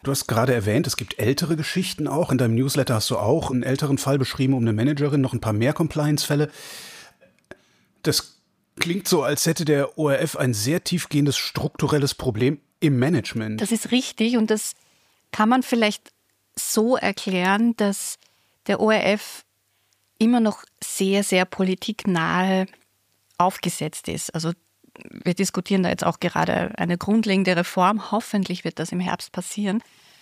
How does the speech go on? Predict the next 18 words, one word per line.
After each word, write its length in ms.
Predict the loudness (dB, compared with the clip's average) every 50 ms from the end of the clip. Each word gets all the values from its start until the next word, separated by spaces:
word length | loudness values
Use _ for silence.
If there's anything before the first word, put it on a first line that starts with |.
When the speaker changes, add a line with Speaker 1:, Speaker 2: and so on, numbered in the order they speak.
| _ _ _ -20 -20 -20 -20 _ _ -4 -2
Speaker 2:
Also 140 | 0 2 2
im 140 | 2 2
Grunde 360 | 2 2 2 4 4 6 6 4
jetzt, 400 | 4 2 -2 -8 -14 -16 -18 -20 _ _ _ _ _ _ _ _ _ _ _ _ _ _ _ _ _ _ _ _ _ _ -10
vielleicht 320 | -2 0 0 2 2 2
um's, 260 | 0 0 0 -2 -4
um's 240 | -6 -6 -6 -6 -8 -10 _ -10
verkürzt 580 | -10 -8 -6 -4 -2 0 0 0 -2 -4 -6 -4
zu 80 | -4
sagen, 400 | -2 2 2 2 4 2 2 2
noch 160 | 2 0 -2
jede 540 | -2 -4 -2 0 2 2 2 2 0 0 -2 -2
Regierung, 500 | -4 -2 0 2 2 4 4 2 2 2 0
die 80 | 0
in 100 | 0 0
Österreich 400 | 0 -2 -2 -2 -2 0 0 2
angetreten 640 | 0 0 0 -2 -4 -2 -2 -2 -2 0 2 2 2
ist, 200 | 2 0 -2